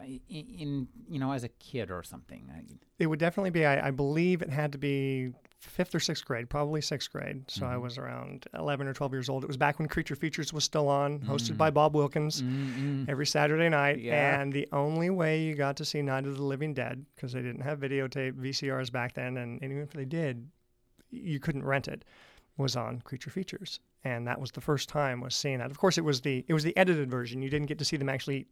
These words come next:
Speaker 2: eating the flesh. You didn't get to see the naked zombie lady, but you did get to experience zombies. And that was my, my introduction to zombies.
Speaker 1: Now, when you saw that movie, w-,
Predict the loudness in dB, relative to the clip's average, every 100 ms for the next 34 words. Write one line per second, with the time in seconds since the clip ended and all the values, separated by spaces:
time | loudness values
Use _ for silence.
0 | _ 2 4 4 2 0 2 2 2 -2
1 | -4 -2 -4 -6 -6 -4 -2 -2 -4 -6
2 | -4 -4 -4 -6 -6 -8 -12 -18 -18 -18
3 | -20 -8 0 2 2 2 0 -2 -2 -4
4 | -4 -2 -2 -2 -4 -4 -4 -6 -6 -4
5 | -2 0 2 2 0 0 -2 -2 -2 -2
6 | -4 -6 -6 -8 -8 -8 -8 -10 -14 -16
7 | -20 _ _ _ _ _ -6 0 2 2
8 | 2 0 -2 -4 -2 -4 -4 -2 -4 -4
9 | -10 -10